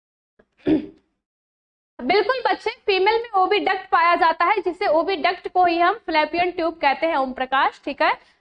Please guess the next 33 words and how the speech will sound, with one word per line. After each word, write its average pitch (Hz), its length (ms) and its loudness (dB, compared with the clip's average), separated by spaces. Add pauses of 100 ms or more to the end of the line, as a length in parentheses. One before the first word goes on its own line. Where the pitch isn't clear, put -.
फैलोपियन 359 460 2 (120)
ट्यूब 392 300 0
को 381 80 4
ही 370 180 2
हम 403 260 -2 (100)
ओविडक्ट 294 500 0
भी 294 180 -4
कहते 247 400 -4
हैं। 247 360 -6
Yes, 277 220 0 (140)
you 269 80 -2
are 277 140 2
right। 285 360 -2 (1400)
क्या 370 100 4
आंसर 440 380 0
है? 427 160 -16 (1000)
क्या 415 100 4
आंसर 427 500 2
है? 415 140 -2 (440)
तो 320 40 -2
बच्चों 381 300 0
यहाँ - 240 -20
पर 466 100 0
जो 427 100 -4
बिल्कुल 415 300 -4
सही 403 260 0
आंसर 392 340 0
वो 392 100 2
आपका 349 420 2
है 359 120 0
कार्पेल्स, 247 680 -2
ठीक 339 160 -6
है? 403 120 2